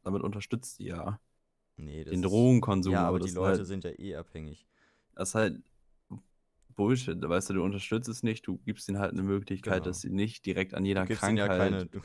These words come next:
Speaker 2: also,
Speaker 1: sterben und keine Ahnung,
Speaker 2: gib-,
Speaker 1: du gibst ihnen ja keine
Speaker 2: genau.
Speaker 1: Drogen
Speaker 2: Du
Speaker 1: oder
Speaker 2: gibst
Speaker 1: so.
Speaker 2: ihnen ja nicht das Kokain, was sie aufkochen müssen.
Speaker 1: Ja.
Speaker 2: So,
Speaker 1: Du
Speaker 2: das
Speaker 1: gibst ihnen
Speaker 2: holen
Speaker 1: halt
Speaker 2: die sich schon selber, aber den Rest,
Speaker 1: Ja.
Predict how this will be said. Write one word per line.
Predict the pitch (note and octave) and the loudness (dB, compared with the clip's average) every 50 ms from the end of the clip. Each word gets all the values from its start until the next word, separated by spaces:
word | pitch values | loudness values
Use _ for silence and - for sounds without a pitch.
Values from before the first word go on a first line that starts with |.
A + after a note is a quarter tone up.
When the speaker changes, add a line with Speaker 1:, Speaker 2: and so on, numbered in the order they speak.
| - - - | -10 -8 -6
Speaker 2:
also, | G2 F#2 F2+ | -4 0 2
Speaker 1:
sterben | G2 G2+ G2+ G#2+ A2 G#2+ G#2+ G2+ G2 F#2+ | 4 6 6 6 6 4 2 2 2 2
und | F#2 F#2+ F#2+ | 2 0 0
keine | F#2 - - F#2+ F#2 | -2 -4 -4 -2 0
Ahnung, | F2 G#2+ A2+ A2 G2 | 0 0 0 0 -2
Speaker 2:
gib-, | |
Speaker 1:
du | F#2+ | -4
gibst | G#2 - - | -6 -6 -4
ihnen | - F#2 | -2 -2
ja | F#2 | -2
keine | - - G2 F#2+ F#2 | 0 2 2 2 4
Speaker 2:
genau. | |
Speaker 1:
Drogen | E2+ G2 G2 A2+ B2 B2 A#2 G2+ F2+ F#2 | 2 2 4 4 4 4 4 2 2 0
Speaker 2:
Du | |
Speaker 1:
oder | F2 F2+ | -2 -2
Speaker 2:
gibst | F#2 F#2+ F#2+ | 0 2 2
Speaker 1:
so. | F#2+ | 2
Speaker 2:
ihnen | G2+ F#2+ | 2 0
ja | |
nicht | F#2+ F#2+ - - | -2 -2 -4 -6
das | F#2 - | -8 -8
Kokain, | - - F#2+ - F2+ D#2+ F#2 G#2 F#2 | -10 -10 -10 -8 -8 -6 -6 -4 -4
was | D#2 D#2 - | -6 -8 -10
sie | - - | -12 -12
aufkochen | - D#2 - - - D2+ - D#2 D2 | -10 -12 -12 -12 -14 -12 -12 -10 -10
müssen. | C#2+ - - - F2 F2 - - | -10 -12 -12 -12 -12 -12 -12 -12
Speaker 1:
Ja. | - - B2 A#2 A2 - - _ _ _ - | -12 -12 -10 -12 -14 -18 -20 _ _ _ -18
Speaker 2:
So, | - E2 D#2+ D#2+ | -12 -10 -8 -6
Speaker 1:
Du | F2 | -2
Speaker 2:
das | |
Speaker 1:
gibst | G2 G#2 G2+ - - | -2 -2 -2 0 0
ihnen | G2+ G2 | 0 2
Speaker 2:
holen | G2 - | 2 2
Speaker 1:
halt | |
Speaker 2:
die | A#2+ A2+ | 0 -2
sich | G#2+ A2+ A2 | -4 -4 -6
schon | - A2+ G2+ | -6 -6 -4
selber, | G#2 A2 A2+ A2 F#2+ C#2+ | -2 -2 -2 -2 -2 -4
aber | A1+ E2 F2 F2 | -4 -4 -6 -6
den | - D#2 D#2+ | -6 -8 -8
Rest, | D#2+ - F#2+ A#2 - - - - _ _ - | -8 -8 -8 -10 -10 -12 -16 -20 _ _ -8
Speaker 1:
Ja. | G2+ G2+ F#2+ - | -6 -4 -4 -6